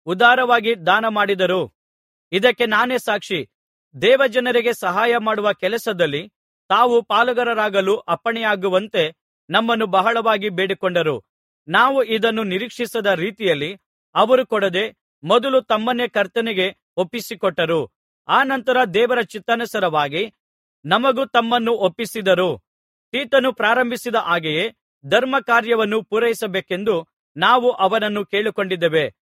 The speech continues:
ನೀವು ದೇವರ ಮೇಲಣ ನಂಬಿಕೆಯಲ್ಲಿ, ವಾಕ್ಚಾತುರ್ಯದಲ್ಲಿ, ಜ್ಞಾನದಲ್ಲಿ,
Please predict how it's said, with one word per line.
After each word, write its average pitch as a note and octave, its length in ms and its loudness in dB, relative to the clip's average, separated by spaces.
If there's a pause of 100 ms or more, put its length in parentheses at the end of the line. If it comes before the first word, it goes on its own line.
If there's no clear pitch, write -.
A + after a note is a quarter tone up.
(300)
ನೀವು B3 380 -2
ದೇವರ B3+ 300 4
ಮೇಲಣ A#3 420 0
ನಂಬಿಕೆಯಲ್ಲಿ, F#3 840 -2 (540)
ವಾಕ್ಚಾತುರ್ಯದಲ್ಲಿ, A3 1120 0 (320)
ಜ್ಞಾನದಲ್ಲಿ, G3 880 -2